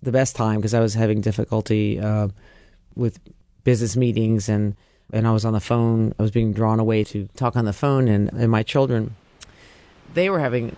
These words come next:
a pretty good time, and they, they just sort of waltzed over to the falls, and they were, they were mesmerized. They were looking at the falls, and I,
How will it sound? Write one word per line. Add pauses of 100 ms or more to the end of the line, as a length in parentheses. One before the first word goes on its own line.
a
pretty
good
time,
and
they,
they
just
sort
of
waltzed
over
to
the
falls,
and
they
were, (180)
they
were
mesmerized.
They
were
looking
at
the
falls,
and
I,